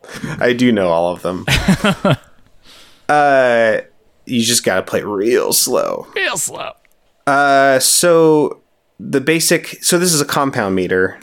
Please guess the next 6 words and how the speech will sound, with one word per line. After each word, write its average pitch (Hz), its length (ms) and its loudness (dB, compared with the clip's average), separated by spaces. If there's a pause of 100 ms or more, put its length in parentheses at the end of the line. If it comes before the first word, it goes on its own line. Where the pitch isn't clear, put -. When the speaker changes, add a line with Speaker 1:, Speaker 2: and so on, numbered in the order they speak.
(120)
Speaker 1:
uh, 107 240 0
meaning, 117 800 2 (580)
um, 101 680 -2 (680)
it's 143 180 0
in 123 80 -2
five, 131 880 -2